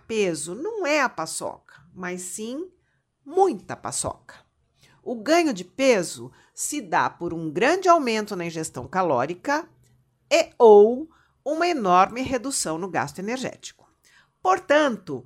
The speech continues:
aproveite as festividades que a vida te oferece. Comemorar só faz bem.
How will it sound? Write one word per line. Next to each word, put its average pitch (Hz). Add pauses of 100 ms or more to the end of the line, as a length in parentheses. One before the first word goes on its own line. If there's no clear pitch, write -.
(320)
aproveite 320
as 233
festividades 208
que -
a 277
vida 202
te 220
oferece. 285 (360)
Comemorar 233 (160)
só 285
faz 277
bem. 151